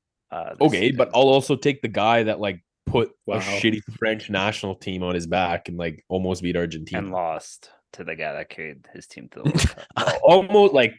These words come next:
Speaker 2: Kolo Muani, like, fucked it. So
Speaker 1: And did worse during the regular season than the guy on his team that, um, won the World Cup.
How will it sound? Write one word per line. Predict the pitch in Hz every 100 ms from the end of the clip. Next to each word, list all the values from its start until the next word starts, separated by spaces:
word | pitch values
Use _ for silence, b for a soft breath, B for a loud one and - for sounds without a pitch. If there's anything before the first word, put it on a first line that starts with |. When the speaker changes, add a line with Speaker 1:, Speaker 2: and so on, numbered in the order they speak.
| _
Speaker 2:
Kolo | - 190 190
Muani, | 143 127 127 117 110 101
like, | 98 107 _
fucked | - - - 87 -
it. | 87 104 -
So | - 92
Speaker 1:
And | 127 120
did | 123
worse | 107 110 107 95
during | - 98 95
the |
regular | 92 95 98 95
season | - 95 87 90
than | 87 82
the | 80
guy | 85 85 82 82 - -
on | 92
his | - 92
team | - 90 82 82 - -
that, | 101 - _ _ _ _ -
um, | 76 80 - _
won | - -
the | 50
World | 50 50 -
Cup. | -